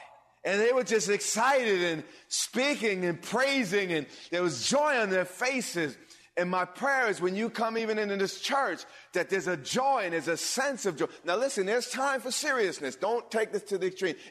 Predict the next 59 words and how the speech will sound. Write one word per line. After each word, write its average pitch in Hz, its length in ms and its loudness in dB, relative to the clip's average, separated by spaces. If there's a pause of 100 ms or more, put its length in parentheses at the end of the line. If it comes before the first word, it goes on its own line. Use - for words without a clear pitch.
Every 220 280 0
now 254 340 0
and 254 80 -4
then, 262 200 0
it 156 120 -6
got 202 240 -2
to 226 80 -6
be 247 80 -4
serious. 220 280 -2
I'd 175 140 0
be 208 80 0
upset 247 340 -2
if 202 100 -2
I 175 60 0
spanked 214 320 -4
my 208 140 0
kid 240 180 0
and 208 80 -2
he 196 120 -2
started 190 340 -2
laughing 233 420 -2
at 151 80 -2
me. 147 100 -4
That 180 180 0
wouldn't 214 220 0
be 214 60 0
appropriate. 220 560 0 (1160)
So - 140 0
there's 190 140 2
a 185 60 0
time 214 320 -2
for 220 140 0
this 220 200 0
and 196 80 2
a 190 60 0
time 180 300 -2
for 196 100 -2
that. 180 440 0 (520)
But 180 200 -2
by 220 240 2
and 247 160 2
large, 233 360 2
when 185 100 2
you 220 140 -2
come 220 240 -2
to 190 80 -4
grace, 208 320 0
it's 151 140 -8
a 170 60 -2
joyful 214 540 0
experience. 208 460 0 (180)
Why? 247 240 2
Because 175 260 -2
we're 175 100 2
flowing 226 420 0
in 190 80 0
the 185 80 0
Holy 196 200 0
Spirit. - 420 -2